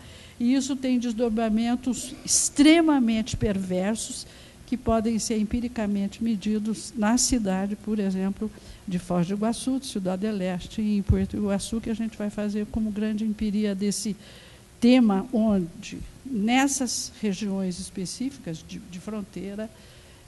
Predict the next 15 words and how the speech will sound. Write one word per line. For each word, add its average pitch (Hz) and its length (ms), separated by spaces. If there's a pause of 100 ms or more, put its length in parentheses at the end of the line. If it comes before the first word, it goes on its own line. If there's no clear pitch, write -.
(180)
há, 165 300 (160)
há 170 100
uma 190 220
hipocrisia 196 500
enorme 190 580
na 190 180
lida, 190 480 (640)
eh, - 0 (480)
desses 160 420
temas 214 880
vinculados 190 1040
à 175 200 (120)
criminologia 185 1000 (320)
crítica, 220 720 (360)
a 175 120